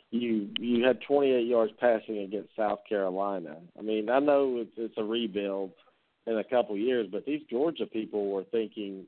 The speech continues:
S E C championship this year, Jonathan. That's where I'm, I'm coming from. The fans I've been dealing with was, was tell, laughing at Auburn when they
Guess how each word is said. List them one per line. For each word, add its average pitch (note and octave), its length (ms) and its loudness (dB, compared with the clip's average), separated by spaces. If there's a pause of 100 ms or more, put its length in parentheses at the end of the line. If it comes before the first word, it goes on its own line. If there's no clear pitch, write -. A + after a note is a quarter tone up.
S A#2+ 220 6
E A2 200 -2
C G#2+ 240 -2
championship G#2 720 0
this F2 160 -8 (120)
year, D#2+ 280 -8
Jonathan. F#2 400 -4
That's C#3+ 300 4
where G#2 280 4
I'm, A2 200 -2 (440)
I'm B2+ 320 4
coming G2+ 360 -6
from. G2 320 -6
The G2 100 -6
fans B2+ 340 -2
I've B2+ 140 2
been A#2 220 0
dealing G2 420 -4
with G2 260 -4
was, F#2 140 -12 (220)
was G2+ 80 -14 (100)
tell, A2 260 2
laughing A2+ 360 2
at F#2 100 -4
Auburn G#2+ 480 0
when G2 140 -14
they A2+ 200 -8